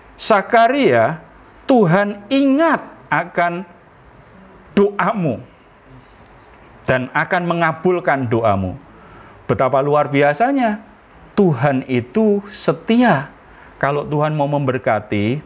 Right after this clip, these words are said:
Tuhan tidak akan biarkan sesuatu pun menghalangi.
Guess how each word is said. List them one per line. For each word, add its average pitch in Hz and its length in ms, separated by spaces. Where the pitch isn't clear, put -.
Tuhan 170 640
tidak 135 400
akan 135 240
biarkan 127 540
sesuatu 117 500
pun 120 160
menghalangi. 95 720